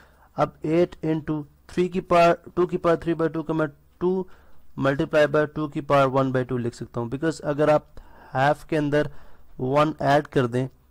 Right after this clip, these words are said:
तो हमारे पास थ्री बाई टू ही सम में आ जाएगा। ठीक है, अब इसी तरह से अगर मैं थ्री बाई टू को मैं ब्रेक करूं वन, टू की पावर वन और multiply by टू की पावर हाफ, तो ये टू की पावर थ्री बाई टू ही बनेगा।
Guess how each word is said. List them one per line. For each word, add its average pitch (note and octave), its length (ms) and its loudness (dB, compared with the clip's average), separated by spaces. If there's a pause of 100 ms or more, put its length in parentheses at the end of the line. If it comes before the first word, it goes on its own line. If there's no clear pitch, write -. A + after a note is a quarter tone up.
(140)
तो C3 60 -10
हमारे C3 280 0
पास C#3+ 360 0 (440)
थ्री D#3 220 -2
बाई C#3 220 2
टू C#3+ 240 -8
ही C#3 200 -4 (500)
सम C3+ 300 -2
में C3+ 260 0
आ B2 240 -2
जाएगा। A2 320 -4 (100)
ठीक C#3+ 200 -8
है, D#3 120 -4 (540)
अब C#3 220 -2
इसी E3+ 200 2
तरह E3 160 4
से E3 120 0
अगर D#3 200 2
मैं D#3 260 2
थ्री E3 220 -4
बाई D#3+ 160 2
टू D#3+ 220 -4
को D#3 200 -4
मैं D3+ 220 2 (340)
ब्रेक C#3+ 340 2
करूं D#3 300 0 (260)
वन, C#3+ 320 2 (160)
टू D3+ 120 -6
की D3+ 120 -8
पावर C#3+ 260 4
वन D3 420 0
और C3+ 300 -2 (400)
multiply C#3 440 2
by C3+ 200 -2
टू D3 120 -4
की C#3+ 140 -8
पावर C3 320 0
हाफ, C3 300 2
तो C#3 140 -6
ये C3+ 160 -2
टू C#3+ 220 -6
की C#3+ 140 -4
पावर C3+ 280 2
थ्री D3 200 -4
बाई C3 160 -2
टू C#3 160 -4
ही D#3 120 0
बनेगा। D3 400 0